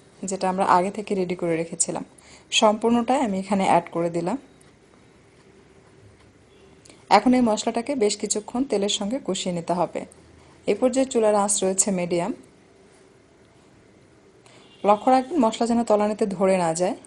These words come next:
যখন এরকম তেল ছেড়ে দিবে, তখন দিয়ে দিচ্ছি মশলা কষানোর জন্য তরল দুধ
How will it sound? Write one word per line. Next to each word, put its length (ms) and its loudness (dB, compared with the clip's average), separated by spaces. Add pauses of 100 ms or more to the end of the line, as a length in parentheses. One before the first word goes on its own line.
(540)
যখন 240 4
এরকম 260 2
তেল 220 6
ছেড়ে 260 4
দিবে, 140 0 (120)
তখন 280 0
দিয়ে 160 0
দিচ্ছি 300 0 (720)
মশলা 380 -2
কষানোর 460 -2
জন্য 160 -4 (160)
তরল 260 4 (100)
দুধ 180 -4